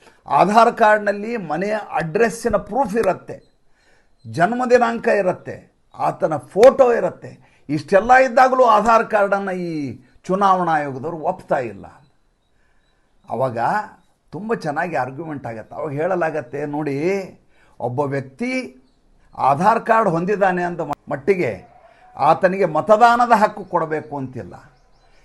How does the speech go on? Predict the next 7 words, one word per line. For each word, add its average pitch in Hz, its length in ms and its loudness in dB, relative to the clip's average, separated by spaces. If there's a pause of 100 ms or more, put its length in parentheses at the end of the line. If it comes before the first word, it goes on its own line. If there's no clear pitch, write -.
(460)
ಕಪಿಲ್ 180 260 -4
ಸಿಬಲ್ 226 320 -2
ಅವರು 180 140 2
ಇನ್ನೊಂದು 143 260 -10
ಮಾತು 117 260 -8
ಹೇಳ್ತಾರೆ, - 500 -20 (420)
ಏನಂದರೆ, 202 720 0